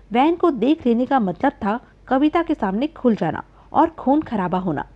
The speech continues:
क्योंकि वह कभी नहीं चाहेगी कि सत्तर करोड़ के सोने में से कोई दूसरा हिस्सेदार बने। "तुम ठीक कहती हो," मजूमदार ने सहमति में सिर हिलाया।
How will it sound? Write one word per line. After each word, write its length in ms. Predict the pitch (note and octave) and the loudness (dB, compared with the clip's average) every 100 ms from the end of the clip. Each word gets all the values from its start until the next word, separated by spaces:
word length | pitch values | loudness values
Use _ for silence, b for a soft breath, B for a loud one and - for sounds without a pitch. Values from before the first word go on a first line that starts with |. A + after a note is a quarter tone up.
| b b b b | b b b b
क्योंकि 260 | D4+ D#4+ F#4 | 0 4 4
वह 200 | C4+ D#4+ | 4 0
कभी 300 | - A#3 B3 | 0 0 2
नहीं 200 | A3 D4+ | 0 2
चाहेगी 420 | D#4 G#3+ F3 - b b - | 0 0 -2 -10 b b 0
कि 100 | G4 | 0
सत्तर 420 | - A#3 - F4 | 2 0 2 0
करोड़ 300 | - A#3 D4+ | 4 2 2
के 140 | C4+ | 0
सोने 300 | A#3 G#3 C4+ | 0 2 2
में 120 | A3+ | 0
से 240 | F3+ A#3 D4+ b - | 0 -2 -4 b -4
कोई 160 | D4 E4+ | 2 2
दूसरा 380 | G#3 G3 C4 E4 | 2 0 0 -2
हिस्सेदार 460 | A#3 - G#3 F3 E3 | -2 0 2 2 -2
बने। 160 | C3+ - - - - - - _ _ _ - | -4 -6 -16 -20 -20 -20 -20 _ _ _ -2
"तुम 140 | F4 G4 - | 0 0 -2
ठीक 200 | C#4 - | -2 0
कहती 240 | F#3+ - | -2 -2
हो," 180 | F#3 - b b b b | -4 -4 b b b b
मजूमदार 480 | G#3+ D#4+ F#4+ D#4+ A3+ | 2 4 2 2 0
ने 120 | B3+ | 0
सहमति 460 | C#4+ A3 G3+ G3 F#3+ | -2 -2 -2 -2 -2
में 100 | D#4 | -2
सिर 220 | - G#3+ | 0 -2
हिलाया। 300 | F3+ D#3 | 0 -4